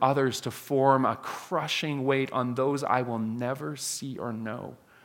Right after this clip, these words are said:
and ultimately, too, on our planet's future.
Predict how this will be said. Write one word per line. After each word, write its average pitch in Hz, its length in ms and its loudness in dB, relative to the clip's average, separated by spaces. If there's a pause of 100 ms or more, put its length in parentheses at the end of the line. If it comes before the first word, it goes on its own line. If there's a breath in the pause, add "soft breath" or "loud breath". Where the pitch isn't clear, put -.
(600 soft breath)
and 139 140 -2
ultimately, 127 580 -2 (360 loud breath)
too, 117 540 -2
on 131 180 -4
our 113 140 -2
planet's - 760 -2
future. - 460 -10